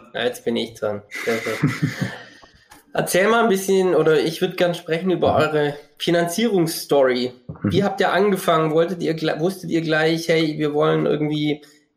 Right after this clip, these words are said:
Speaker 1: ähm, Investoren, also Eigenkapital dazu holen?
Speaker 2: Ja.
Speaker 1: Oder wolltet ihr bootstrappen? Habt ihr gebootstrappt, dann eure Meinung geändert? Erzähl mal ein bisschen, wie ihr
Speaker 2: Ja.
Speaker 1: da, äh, gestartet seid, bitte.
Speaker 2: Gerne.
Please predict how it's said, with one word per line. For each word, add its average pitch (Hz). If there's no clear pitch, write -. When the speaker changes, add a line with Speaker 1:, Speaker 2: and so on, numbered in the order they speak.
Speaker 1:
ähm, 139
Investoren, 180
also 139
Eigenkapital 165
dazu 151
holen? 147
Speaker 2:
Ja. 107
Speaker 1:
Oder 151
wolltet 151
ihr 165
bootstrappen? 165
Habt 220
ihr 196
gebootstrappt, 165
dann 156
eure 151
Meinung 180
geändert? 151
Erzähl 147
mal 151
ein 139
bisschen, 139
wie 131
ihr 131
Speaker 2:
Ja. 127
Speaker 1:
da, 127
äh, 120
gestartet 120
seid, -
bitte. -
Speaker 2:
Gerne. 107